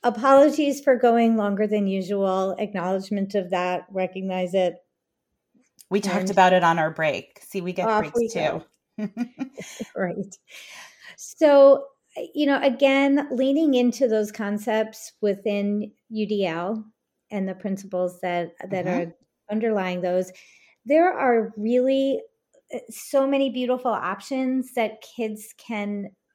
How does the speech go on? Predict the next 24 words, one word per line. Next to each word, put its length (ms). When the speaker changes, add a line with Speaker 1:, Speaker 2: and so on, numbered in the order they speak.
Speaker 1:
create 640
and 220
come 200
up 220
with 280
in 140
order 240
to 160
show 280
what 240
they 140
can 180
do 240
as 180
writers. 460
And 160
I, 200
I 40
do 160
wanna 200
talk 300
about 280
the 80
varied 600